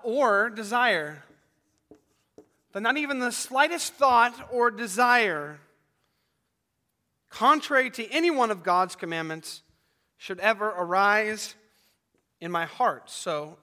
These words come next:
there you go. We are being pointed to this inward reality. And so if we look back on the commandments,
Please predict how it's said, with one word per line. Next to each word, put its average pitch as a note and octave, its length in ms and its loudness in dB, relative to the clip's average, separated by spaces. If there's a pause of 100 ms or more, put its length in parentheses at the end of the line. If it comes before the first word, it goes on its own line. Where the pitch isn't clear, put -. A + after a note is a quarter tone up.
(120)
there D3+ 200 -10
you D#3 160 -14
go. E3 260 -4 (1040)
We D3 120 -10
are D#3+ 60 -6
being D#3 220 -10
pointed F#3+ 440 -8
to D#3+ 160 -14
this D3 280 -14
inward D#3 360 -12
reality. D#3 500 -12 (640)
And D3+ 100 -14
so G3+ 200 -2
if F3 120 -6
we G3 80 -8
look G#3+ 260 -4
back F#3+ 360 2
on F3 380 -4 (140)
the D#3 100 -10
commandments, D#3+ 800 -6